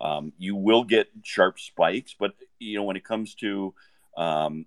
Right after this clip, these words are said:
new automobile at, you know, an eighty thousand dollar half ton truck, people are gonna fix their car. You go to an AutoZone, AutoZone's at new relative strength highs. I mean, absolutely blasted out. People are repairing their cars. You're seeing that car,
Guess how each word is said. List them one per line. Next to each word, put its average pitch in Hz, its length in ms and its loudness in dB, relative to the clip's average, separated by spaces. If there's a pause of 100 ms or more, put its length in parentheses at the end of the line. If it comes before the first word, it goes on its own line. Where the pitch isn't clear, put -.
(120)
new 113 280 0
automobile 101 920 0
at, 85 220 -8
you 95 100 -8
know, 80 140 -6
an 78 140 -12
eighty 98 280 -6
thousand 95 460 -2
dollar 87 340 0
half 90 280 -4
ton 95 220 -4
truck, 95 340 -4 (540)
people 190 240 -6
are 214 60 -2
gonna 156 160 -4
fix - 260 -4
their 147 100 -2
car. 165 320 -2
You 95 140 -4
go 143 120 0
to 143 120 -2
an 135 80 -2
AutoZone, 127 520 0 (100)
AutoZone's 139 520 -2
at 135 140 -2
new 123 160 -2
relative 123 340 -2
strength 117 380 -10
highs. 113 400 -2 (320)
I 104 40 -4
mean, 110 220 -2
absolutely 117 680 -2
blasted 95 420 -2
out. 90 180 -2 (380)
People 143 380 0
are 127 120 2
repairing 110 440 -8
their 104 100 -8
cars. 87 400 -8
You're 90 80 -14
seeing 107 300 -10
that 98 240 -8
car, 104 320 -4